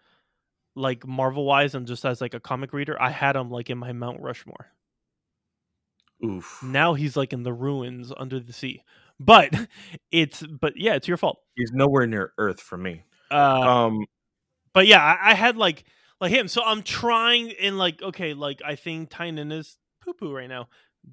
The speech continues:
Speaker 1: D C wise. So I, I, I have to go in with open minds because if not, I'm not giving, I'm not going to get Infinite Frontier. It's due. It's,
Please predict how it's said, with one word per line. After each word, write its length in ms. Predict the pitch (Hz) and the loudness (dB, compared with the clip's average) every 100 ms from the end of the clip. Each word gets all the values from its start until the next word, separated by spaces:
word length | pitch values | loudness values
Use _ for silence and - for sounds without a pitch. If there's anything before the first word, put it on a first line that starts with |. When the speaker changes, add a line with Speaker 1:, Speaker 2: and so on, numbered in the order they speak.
| _ | _
Speaker 1:
D 120 | 196 | -8
C 140 | 180 196 | -4 -2
wise. 280 | 156 135 127 | -2 -2 -4
So 80 | 185 | -6
I, 160 | 175 - - | -6 -8 -4
I, 220 | 196 170 - | -2 -2 0
I 120 | 196 | 2
have 360 | 175 185 233 - | 2 0 -2 -4
to 160 | - 233 | -10 -10
go 320 | 160 185 180 | -4 -4 -2
in 360 | 175 165 165 156 _ _ _ _ _ _ _ _ _ _ _ _ _ | -2 -4 -4 -8 _ _ _ _ _ _ _ _ _ _ _ _ _
with 300 | 139 160 156 - | -4 -2 -2 -4
open 360 | 175 165 180 160 | -6 -2 -2 0
minds 460 | 143 143 135 131 | 0 0 -2 -6
because 300 | - 139 147 | -10 -10 -8
if 220 | 131 131 135 | -8 -10 -8
not, 480 | 135 139 143 143 143 - _ | -4 -2 0 0 -4 -10 _
I'm 300 | 139 131 131 | -4 -4 -4
not 320 | 135 139 135 135 135 123 | 0 0 0 -4 -12 -8
giving, 560 | 135 120 120 117 120 - - | -6 -6 -8 -10 -14 -8 -2
I'm 200 | 135 139 | -2 2
not 300 | 147 151 - | 4 4 2
going 220 | 143 139 | -2 -2
to 80 | 123 | -2
get 240 | 123 123 - | -2 -4 -4
Infinite 540 | 131 123 - 131 123 - | -6 -6 -8 -8 -8 -10
Frontier. 720 | - 123 117 - 120 117 120 _ _ _ _ _ _ _ _ | -10 -10 -8 -10 -10 -8 -10 _ _ _ _ _ _ _ _
It's 240 | 127 120 | -6 -6
due. 760 | 123 117 135 131 127 120 117 117 | -10 -4 0 2 0 -2 -6 -10
It's, 260 | - - - | -14 -14 -18